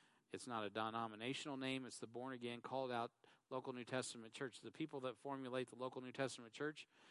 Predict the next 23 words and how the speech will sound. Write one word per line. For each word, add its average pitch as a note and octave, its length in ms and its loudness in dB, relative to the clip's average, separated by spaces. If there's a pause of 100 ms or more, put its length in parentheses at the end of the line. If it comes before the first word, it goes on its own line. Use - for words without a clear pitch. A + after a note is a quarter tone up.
(220)
listen, C#3 240 4
the A2 80 -2
Spirit D#3+ 320 4
of C#3+ 60 2
God's C3+ 200 10
gonna A#2+ 180 -2
dwell B2+ 340 4
in C#3+ 240 0
those D3 240 4
people, D3 420 0
and A#2+ 200 -2
there C3+ 200 2
go, C3 360 4 (300)
thereby, C3+ 480 12
I A2+ 40 8
should A2+ 220 -4
say, B2 300 6
he's C3 200 2
gonna B2+ 180 -2
dwell B2+ 340 2
in A#2+ 180 -2
the A#2+ 120 -4
church - 480 -4